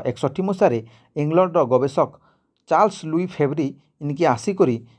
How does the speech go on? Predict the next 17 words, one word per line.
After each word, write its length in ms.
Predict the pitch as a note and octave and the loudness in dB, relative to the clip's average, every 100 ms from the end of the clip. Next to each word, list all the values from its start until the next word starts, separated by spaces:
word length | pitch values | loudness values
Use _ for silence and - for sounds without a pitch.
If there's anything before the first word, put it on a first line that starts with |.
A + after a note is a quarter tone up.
| _ | _
ଇ 80 | D3+ | -6
ବୌଦ୍ଧ 300 | B2 C3 C3+ F#3 | 0 2 4 2
ପୀଠକେ 420 | F#3+ E3 C#3+ D3+ B3+ _ _ | 0 -4 -4 -4 -6 _ _
ଚିହ୍ନଟ 340 | F3+ F#3 G3 F#3+ | -4 0 0 0
କରିଥିଲେ। 400 | D3 - G2+ G2+ - _ _ | -2 0 -4 -6 -12 _ _
ତାର 120 | A#2+ A2+ | -4 0
ପରେ 240 | C3 C#3+ B2 - _ - | 2 2 0 -8 _ -6
ସରକାର, 480 | C3+ C3 C3+ F3+ F#3+ - _ _ | -2 -2 2 0 0 -6 _ _
ରାଜ୍ୟ 320 | B2 B2 A#2+ B2+ | -4 -2 -2 -2
ସଂସ୍କୃତି 540 | - D3 - F3+ A3 | -4 -6 -6 -6 0
ଆର୍ 160 | G#3 D#3 - - _ | 0 0 -2 -20 _
ପର୍ଯ୍ୟଟନ 380 | C#3 C3+ C#3+ D#3+ | -2 -2 -2 -2
ବିଭାଗ 260 | C3+ B2+ D#3 | 0 0 2
ଆଡ଼ୁ 180 | F3 D#3+ B2 - _ | 2 0 -2 -10 _
ଇ 80 | C#3+ | -6
ଜାଗାକେ 420 | C3 C#3 E3+ E3+ C3 - _ _ - | 0 2 2 0 -6 -6 _ _ -2
ପର୍ଯ୍ୟଟନର 500 | C3 C#3 C#3 E3 | 0 0 0 0